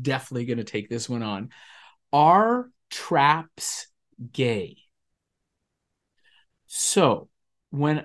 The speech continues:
I'm thinking about traps, I'm thinking about, like, the muscles, trapezius muscles. And so I hope this is what that, this person meant. And I'm gonna answer this many different ways 'cause I really don't know how you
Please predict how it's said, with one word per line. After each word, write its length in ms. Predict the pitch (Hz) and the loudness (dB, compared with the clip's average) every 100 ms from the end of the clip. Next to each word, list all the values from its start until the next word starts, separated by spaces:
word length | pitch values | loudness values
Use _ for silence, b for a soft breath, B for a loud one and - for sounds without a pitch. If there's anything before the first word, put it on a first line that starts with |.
| - | -2
I'm 340 | 156 165 233 | 2 4 4
thinking 400 | 220 208 185 190 | 0 -4 -4 -4
about 280 | 156 117 - | -2 -2 -4
traps, 800 | - 110 120 208 - _ - - _ _ _ | -8 -4 -2 -4 -10 _ -18 -18 _ _ _
I'm 200 | 131 147 | -2 -2
thinking 240 | 147 156 | 0 0
about, 260 | 147 139 127 | 2 0 -2
like, 260 | 127 123 123 | -4 -4 -6
the 80 | |
muscles, 640 | 117 113 - 208 247 - _ _ | -8 -8 -4 -4 -4 -8 _ _
trapezius 540 | - 135 143 143 170 196 | -8 -4 -4 -2 -4 -4
muscles. 380 | 185 - 262 240 | -6 -6 -10 -2
And 120 | 139 135 | 0 2
so 140 | 147 | 4
I 80 | 135 | 2
hope 460 | - - 175 156 | 0 0 2 0
this 180 | 135 127 | -4 -6
is 140 | 147 127 | -6 -4
what 180 | 127 | -6
that, 220 | 120 123 - | -4 -8 -8
this 180 | 117 117 | -12 -12
person 380 | - 120 - 107 | -8 -8 -6 -8
meant. 320 | 104 - - - | -8 -10 -18 -2
And 160 | 139 151 | 2 4
I'm 140 | 175 | 4
gonna 160 | 202 196 | 4 2
answer 440 | - 143 151 151 | 2 -2 -2 -2
this 260 | 151 143 123 | -2 -2 -2
many 240 | 135 156 | 0 0
different 280 | 151 151 139 | -2 -2 0
ways 200 | 151 180 | 0 0
'cause 160 | 135 | -4
I 60 | 127 | -4
really 300 | 120 139 139 | -2 0 0
don't 180 | 135 127 | 0 0
know 380 | 123 123 123 - | 0 2 0 -2
how 460 | - 123 127 131 | -2 0 2 2
you 580 | 135 120 123 120 117 - | 0 -2 -2 -2 -4 -8